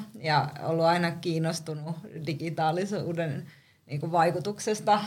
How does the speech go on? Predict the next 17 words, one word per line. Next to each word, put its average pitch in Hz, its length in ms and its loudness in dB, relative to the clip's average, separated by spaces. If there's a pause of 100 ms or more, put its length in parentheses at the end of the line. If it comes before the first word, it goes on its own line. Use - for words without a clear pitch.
(320)
oppimiseen 202 720 2
ja 202 120 6
opettamiseen 226 880 2
ja 214 120 4
käyttänyt 214 560 2
paljon 190 300 6
erilaisia 180 540 2
sovelluksia 190 720 2
ja 170 60 2
näin, 185 240 0
niin 180 160 -4 (540)
se - 220 -2
mitä 277 300 4
niinku 220 240 2
mulla 214 300 4
on 196 100 4
itselläni 185 720 4